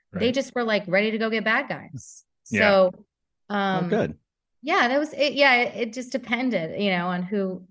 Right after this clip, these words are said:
Speaker 1: on who I was, like, working with.
Speaker 2: Yeah.
Speaker 3: Did you ever have to ask to be reassigned with someone that just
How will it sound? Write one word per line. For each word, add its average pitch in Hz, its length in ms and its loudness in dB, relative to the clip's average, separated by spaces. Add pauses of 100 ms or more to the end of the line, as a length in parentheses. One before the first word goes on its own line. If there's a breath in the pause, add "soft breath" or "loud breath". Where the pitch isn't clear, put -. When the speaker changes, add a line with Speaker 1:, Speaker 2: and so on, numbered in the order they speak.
Speaker 1:
on 196 100 -10
who 196 220 -4
I 185 120 -2
was, 170 220 -6
like, 160 180 -8
working 170 280 -10
with. 139 180 -14 (500)
Speaker 2:
Yeah. 101 100 -8
Speaker 3:
Did 113 120 4
you 131 80 6
ever 117 400 4
have 110 200 -2
to 95 160 -4 (120)
ask 101 220 0
to - 60 -10
be 87 160 -4
reassigned 90 500 2
with 113 100 0
someone 110 280 2
that 82 200 -2
just - 200 -8